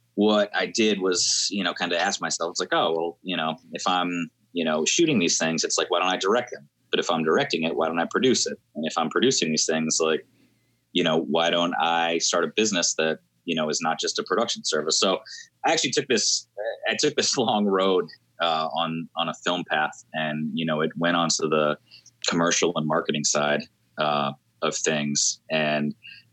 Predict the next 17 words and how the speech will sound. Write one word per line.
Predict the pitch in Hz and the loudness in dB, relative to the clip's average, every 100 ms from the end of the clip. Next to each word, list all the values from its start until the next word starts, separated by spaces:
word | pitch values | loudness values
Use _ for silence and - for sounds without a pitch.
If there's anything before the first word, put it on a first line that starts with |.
| _ | _
you | 82 | -2
know, | 80 | 0
right | 78 82 87 85 | 2 2 2 2
now | 76 80 82 82 80 78 76 - _ _ - | 0 0 0 2 2 0 -2 -6 _ _ -4
I | 78 | -2
am, | 78 78 78 76 73 73 73 _ _ | -2 -2 -2 -2 -2 -2 -6 _ _
uh, | 80 76 69 71 - - - _ _ _ _ - _ | -2 -2 -2 -8 -14 -20 -20 _ _ _ _ -20 _
doing | - 214 | 2 4
a | 214 | 4
couple | 196 185 | 2 2
different | 120 92 80 | 0 -2 -4
things | 90 82 - | -6 -4 -2
in, | 92 87 87 | -2 -2 -4
in | 107 | 2
the | 107 | 4
marketing | 95 98 87 80 | 4 2 2 0
world. | 80 80 76 - | 2 2 0 -2